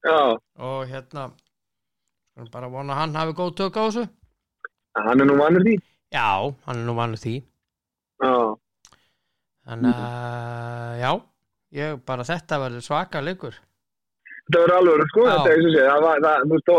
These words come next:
Speaker 1: hefði verið rosalega gaman að sjá, hérna, gaman að sjá Daninn í úrslitaleiknum, en þá er þetta einhvern veginn svona bara,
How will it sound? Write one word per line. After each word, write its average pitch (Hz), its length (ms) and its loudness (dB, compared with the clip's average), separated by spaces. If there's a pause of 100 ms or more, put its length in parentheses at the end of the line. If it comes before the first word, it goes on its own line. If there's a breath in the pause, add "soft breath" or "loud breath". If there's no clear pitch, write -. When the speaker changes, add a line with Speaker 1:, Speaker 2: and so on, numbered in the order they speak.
Speaker 1:
hefði 175 240 6
verið 170 180 6
rosalega 147 580 2 (460)
gaman 160 460 2
að 139 160 -2
sjá, 170 140 4 (720)
hérna, 139 400 2 (2500 loud breath)
gaman 143 220 2
að 139 60 -2
sjá 143 120 2
Daninn 151 320 4
í 151 40 -2
úrslitaleiknum, 131 480 2
en 120 80 0
þá 131 80 4
er 135 220 4
þetta 151 180 2
einhvern 131 160 4
veginn 120 160 4
svona 120 140 4
bara, 110 160 4